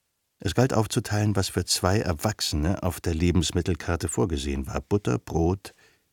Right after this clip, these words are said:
Käse, Gemüse und Kartoffeln.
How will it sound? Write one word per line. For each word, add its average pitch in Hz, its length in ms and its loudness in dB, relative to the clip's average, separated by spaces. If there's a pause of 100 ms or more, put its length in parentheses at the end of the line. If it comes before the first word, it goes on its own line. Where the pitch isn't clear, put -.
Käse, 85 540 2 (640)
Gemüse 87 560 4 (960)
und 82 160 -2
Kartoffeln. - 480 -6